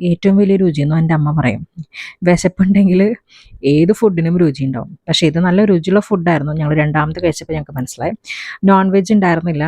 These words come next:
എന്നാലും സാമ്പാർ, മസാലക്കറി, തോരൻ, അങ്ങനെയൊക്കെ ഇപ്പൊ പപ്പടം, പായസം എല്ലാം കൂടെ നല്ല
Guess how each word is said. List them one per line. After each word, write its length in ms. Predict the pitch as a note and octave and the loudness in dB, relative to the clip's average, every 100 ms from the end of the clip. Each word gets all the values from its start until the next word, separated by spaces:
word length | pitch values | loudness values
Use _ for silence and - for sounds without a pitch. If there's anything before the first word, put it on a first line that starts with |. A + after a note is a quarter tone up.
| - F3 | -6 -4
എന്നാലും 360 | E3+ D#3 E3+ | -2 0 -2
സാമ്പാർ, 540 | - E3 D3+ D3 C3+ C#3+ | 0 0 0 0 0 0
മസാലക്കറി, 680 | E3 D#3+ D#3 C3+ - C3 C#3+ D3+ D3 | -2 -2 -4 -6 -4 -4 0 -2 0
തോരൻ, 440 | D3 C#3+ C3+ D3 C#3 | -2 0 0 -2 -2
അങ്ങനെയൊക്കെ 360 | D3 D3 D3+ | -2 -4 -6
ഇപ്പൊ 120 | - D3 | -8 -8
പപ്പടം, 380 | C#3+ - B2+ F3+ - - - - | -8 -6 -6 -6 -10 -20 -8 -2
പായസം 460 | A2+ B2 - F3 - | -2 -4 -6 -6 -6
എല്ലാം 340 | D3+ C#3+ D3+ F3 | -6 -2 0 0
കൂടെ 200 | D#3+ D3 D3+ | -2 -4 -4
നല്ല 500 | D3 C3+ C3+ C#3 | -4 -2 -2 -2